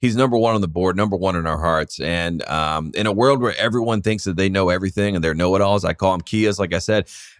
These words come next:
everybody wants to be right, but there's only one person that can be always right, and that's 'cause his name is always right. Number one, out of Rhode Island, actually gonna be a big part of this team, uh, with Archie Miller, and his name is always right.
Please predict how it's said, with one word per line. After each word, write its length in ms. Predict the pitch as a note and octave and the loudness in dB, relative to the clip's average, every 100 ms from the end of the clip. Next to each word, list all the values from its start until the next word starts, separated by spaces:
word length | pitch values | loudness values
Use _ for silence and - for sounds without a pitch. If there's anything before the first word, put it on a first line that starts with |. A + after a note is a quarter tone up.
| - | 0
everybody 340 | F3+ E3 C#3+ | 2 2 2
wants 220 | C3 B2+ | 0 -2
to 80 | A2 | -4
be 180 | G2+ A2+ | -2 0
right, 400 | G2 A2 A2 - - - | 0 0 -2 -6 -18 -2
but 60 | |
there's 180 | A#2 B2+ | 0 2
only 180 | C3+ D3 | 2 2
one 240 | C3 B2 A#2 | 2 2 0
person 360 | A2 G#2+ - | 0 0 0
that 100 | G2 | -2
can 140 | F#2 G2 | 0 0
be 120 | F2 | 2
always 480 | F2 G#2 G2+ F#2 E2 | 2 2 2 -2 0
right, 320 | E2+ E2+ D#2 | 0 0 -2
and 80 | F#2 | -4
that's 160 | G2+ G2+ | -4 -2
'cause 160 | G#2+ | -2
his 160 | F2 F2 | -2 -2
name 320 | F#2 F#2 F2 - | 0 0 0 -2
is 140 | F2+ | -4
always 460 | - F2+ E2+ E2+ D#2+ | 0 2 2 0 -2
right. 260 | E2+ E2 | 0 0
Number 300 | - A#2 A2 | 2 2 2
one, 420 | G2 F#2+ G2 G2 F2+ - - | 2 2 2 0 -2 -8 -2
out 140 | G2 | 0
of 140 | G#2 F2 | 0 2
Rhode 220 | A2+ C3+ | 2 2
Island, 360 | G#2 G#2+ G#2+ F#2 | 2 0 -2 0
actually 300 | D3 D#3 D3+ | -2 0 -2
gonna 100 | B2 | 0
be 120 | A2+ | 2
a 40 | |
big 200 | G2 A#2 | 2 0
part 200 | - A2 | 2 2
of 60 | G2+ | 0
this 160 | F2 - | -4 -4
team, 460 | A2+ G#2+ F2 D2+ | -2 0 -2 -4
uh, 240 | A1+ E2 E2 | -2 0 0
with 140 | E2+ | 0
Archie 280 | F#2 F#2+ F#2 | 0 0 -4
Miller, 400 | F2 F2+ D2+ D2 | -2 0 0 -2
and 100 | - | -2
his 140 | F2+ E2 | -2 0
name 160 | G#2+ | 0
is 80 | F#2 | 0
always 440 | E2 G#2+ G#2+ G2+ F2 | 2 2 2 0 0
right. 320 | F2+ F#2 | 0 2